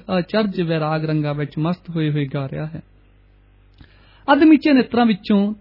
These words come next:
ਤਪ ਤਪ ਨੀਰ ਵਹਿ ਰਿਹਾ ਹੈ। ਅਤਿਅੰਤ ਮੋਹਨੀ ਮਧੁਰ ਧੁਨੀ ਵਿੱਚ ਕੀਰਤਨ ਕਰ ਰਿਹਾ ਹੈ। ਫਿਰ ਇੱਕ ਇੱਕ ਤੁਕ ਨੂੰ ਮੁੜ ਮੁੜ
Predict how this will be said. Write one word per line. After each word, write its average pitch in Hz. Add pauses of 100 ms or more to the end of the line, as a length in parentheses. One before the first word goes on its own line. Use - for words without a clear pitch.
(100)
ਤਪ 285
ਤਪ 254
ਨੀਰ 180
ਵਹਿ 151
ਰਿਹਾ 208
ਹੈ। 185 (680)
ਅਤਿਅੰਤ 247
ਮੋਹਨੀ 233
ਮਧੁਰ 220
ਧੁਨੀ 233
ਵਿੱਚ 170
ਕੀਰਤਨ 175
ਕਰ 147
ਰਿਹਾ 156
ਹੈ। 160 (760)
ਫਿਰ 214 (200)
ਇੱਕ 254
ਇੱਕ 254
ਤੁਕ 180
ਨੂੰ 180 (120)
ਮੁੜ 180
ਮੁੜ 196